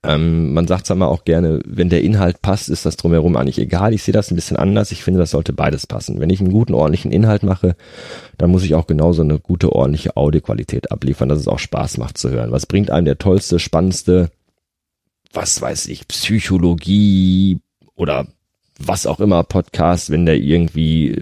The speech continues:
unter einer Autobahnbrücke aufgenommen worden ist und man so gut wie gar nichts versteht? Das ist dann auch uninteressant. Deswegen, ähm, war bei mir der erste Schritt,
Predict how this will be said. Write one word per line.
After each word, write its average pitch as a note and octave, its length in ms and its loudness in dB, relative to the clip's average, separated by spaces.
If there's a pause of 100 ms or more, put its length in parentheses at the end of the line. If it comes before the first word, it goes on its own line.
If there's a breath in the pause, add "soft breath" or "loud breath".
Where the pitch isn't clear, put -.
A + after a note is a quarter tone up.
unter E2+ 260 -2
einer D2 140 0
Autobahnbrücke D2+ 640 0
aufgenommen B1+ 420 0
worden C2+ 180 0
ist B1+ 100 -4
und B1 60 -2
man C#2+ 100 0
so D2 100 -4
gut D2 140 -4
wie - 60 -4
gar - 120 -2
nichts B1 160 -6
versteht? - 260 -8
Das - 120 -6
ist - 160 -8
dann - 100 -12
auch - 140 -8
uninteressant. - 600 -12 (640 loud breath)
Deswegen, E2+ 460 2
ähm, D#2 460 0 (800)
war F#2 220 -2
bei D#2+ 140 0
mir D#2+ 280 2
der C#2 140 0
erste F2 360 -2
Schritt, - 420 -2